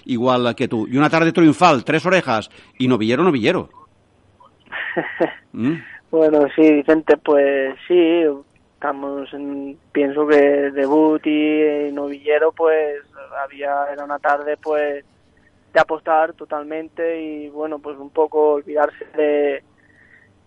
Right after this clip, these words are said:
Speaker 2: de la técnica y, y bueno, y, y hacer, pues, un poco de locura, que digo yo, pero bueno,
Speaker 1: Ujú.
Speaker 2: ahora ya pensar en,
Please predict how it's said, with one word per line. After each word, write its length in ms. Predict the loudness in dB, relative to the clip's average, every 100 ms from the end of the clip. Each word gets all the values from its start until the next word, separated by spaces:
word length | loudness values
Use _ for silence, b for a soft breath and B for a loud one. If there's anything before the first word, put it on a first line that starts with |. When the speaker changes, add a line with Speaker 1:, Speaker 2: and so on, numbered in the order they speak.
| 2
Speaker 2:
de 120 | 4
la 140 | 4
técnica 840 | 4 0 0 -4 -4 2 4 2
y, 680 | 0 -6 -8 -10 -12 -16 -20
y 40 | -20
bueno, 440 | -12 -10 -10 -12
y, 880 | -12 -14 -14 -14 -14 -16 -16 -16 -6
y 40 | -4
hacer, 600 | -4 0 4 6 6 4 -4 -18 _ _ _ _
pues, 600 | -10 -6 -4 -2 -2 -4 -8 -18 _ _ _
un 40 | -12
poco 280 | -4 2 4
de 120 | 6
locura, 480 | 4 2 2 2 0 -8
que 100 | -4
digo 280 | -2 0 0
yo, 240 | 2 0
pero 220 | -2 -8 -6
bueno, 340 | -4 -6 -10 _ _ _ b b _
Speaker 1:
Ujú. 200 | -20 -18
Speaker 2:
ahora 160 | -10 -8
ya 180 | -4 -4
pensar 680 | -4 -10 -4 0 0 0
en, 440 | -4 -10 -12 -18